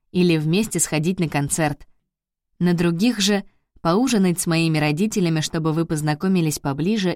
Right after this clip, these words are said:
или «отпуск в Великобритании».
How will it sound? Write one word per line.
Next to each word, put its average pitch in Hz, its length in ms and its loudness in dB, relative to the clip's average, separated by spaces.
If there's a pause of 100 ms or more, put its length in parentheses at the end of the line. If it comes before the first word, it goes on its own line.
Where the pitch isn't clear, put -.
или 160 340 0 (400)
«отпуск 208 520 -4
в 156 40 -6
Великобритании». 156 960 0